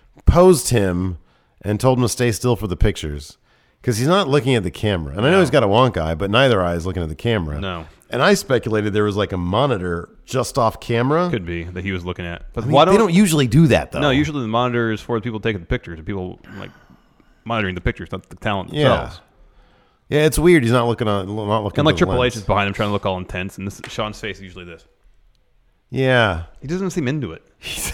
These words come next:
Speaker 1: he doesn't. He really doesn't. It's weird. It's a weird set of pictures.
Speaker 2: You know, and ever since he, he was born again, the D X thing, just, he, it, it seemed like an obligation for him 'cause he doesn't cross chop anymore.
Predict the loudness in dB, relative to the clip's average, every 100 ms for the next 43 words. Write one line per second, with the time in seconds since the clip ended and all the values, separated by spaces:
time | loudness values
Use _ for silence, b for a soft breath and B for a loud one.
0 | -12 -10 -8 -8 -12 -4 -4 -4 -10 -12
1 | -12 _ b b b b -4 -2 0 0
2 | -2 0 0 0 -4 -4 -4 -4 -2 0
3 | 0 -2 -4 -4 -4 -4 -4 -6 -4 -4
4 | -4 -8 -10 -12 -18 -20 -10 -2 0 2
5 | 2 0 -4 -6 -6 -4 -6 -8 -6 -4
6 | -4 -6 -6 -4 -2 -2 -4 -6 -6 -6
7 | -6 -8 -10 -8 -6 -8 -12 _ -20 -20
8 | _ -18 -14 -14 -10 -6 -4 -4 -6 -6
9 | -8 -8 -10 -8 -8 -8 -14 _ _ _
10 | _ _ _ -14 -10 -8 -8 -10 -10 -10
11 | -10 -10 -8 -10 -12 -10 -10 -12